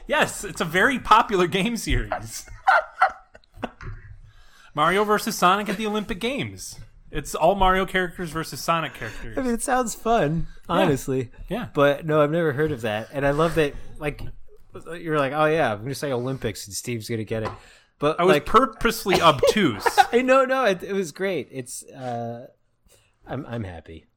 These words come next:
Speaker 1: Okay, so yeah, you got a Sonic the Hedgehog, and I
Speaker 2: Okay.
Speaker 1: got a Super Mario Advent Calendar.
Speaker 2: Okay, I had a Game Gear. You know, I had a
Speaker 1: Nice.
Speaker 2: Genesis.
Speaker 1: Are you, I mean, I know you're more
Speaker 2: I had a
Speaker 1: familiar
Speaker 2: Sega
Speaker 1: with
Speaker 2: C D.
Speaker 1: Mario, right?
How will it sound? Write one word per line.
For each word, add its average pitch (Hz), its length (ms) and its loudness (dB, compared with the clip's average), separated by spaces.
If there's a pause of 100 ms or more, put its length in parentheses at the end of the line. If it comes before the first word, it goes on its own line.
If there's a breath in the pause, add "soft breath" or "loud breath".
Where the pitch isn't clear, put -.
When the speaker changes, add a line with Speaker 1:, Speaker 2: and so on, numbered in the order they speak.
(120)
Speaker 1:
Okay, - 260 -8
so - 200 -2
yeah, 175 180 4
you 143 160 4
got 165 160 6
a 156 40 2
Sonic 151 340 2
the 139 80 -4
Hedgehog, 131 580 -2
and 123 140 -8
I 123 80 -6
Speaker 2:
Okay. 127 80 -8
Speaker 1:
got 135 200 -4
a 127 120 -10
Super 180 320 -8
Mario 113 560 -2
Advent 117 420 -6
Calendar. 104 260 -10
Speaker 2:
Okay, 247 300 -6 (100)
I 208 60 -4
had - 100 0
a 208 40 -6
Game 135 240 -2
Gear. 165 300 -4 (140)
You 196 140 -10
know, 151 160 -4
I 160 40 -2
had 147 160 -2
a - 20 -12
Speaker 1:
Nice. 117 80 -10
Speaker 2:
Genesis. 123 640 -4 (120)
Speaker 1:
Are 151 60 -6
you, 170 140 0
I 160 100 2
mean, 151 160 -2
I 135 120 -2
know 233 160 6
you're 190 100 6
more 147 160 6
Speaker 2:
I - 60 4
had 175 80 0
a 151 40 0
Speaker 1:
familiar 131 180 4
Speaker 2:
Sega - 20 0
Speaker 1:
with 117 100 0
Speaker 2:
C 131 100 -4
D. 127 60 4
Speaker 1:
Mario, 107 380 0
right? 117 300 -12